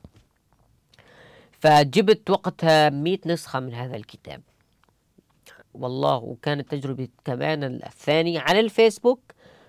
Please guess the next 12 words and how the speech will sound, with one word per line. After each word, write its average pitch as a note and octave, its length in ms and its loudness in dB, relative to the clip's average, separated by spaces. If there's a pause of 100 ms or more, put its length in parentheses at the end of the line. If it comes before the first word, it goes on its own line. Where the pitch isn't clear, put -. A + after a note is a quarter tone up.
وناجحة D3+ 580 2
جدًا، E3+ 520 0
وما D3 140 0
ضلوا D3 280 2
عندي C3 200 -6
شيء D#3 200 -4
نبيعه. D#3+ 260 2
بعدها A3 460 6 (540)
اتخذت D#3+ 380 -2
القرار D#3+ 520 2
إنه، C#3+ 360 -4
آه، B2+ 400 -6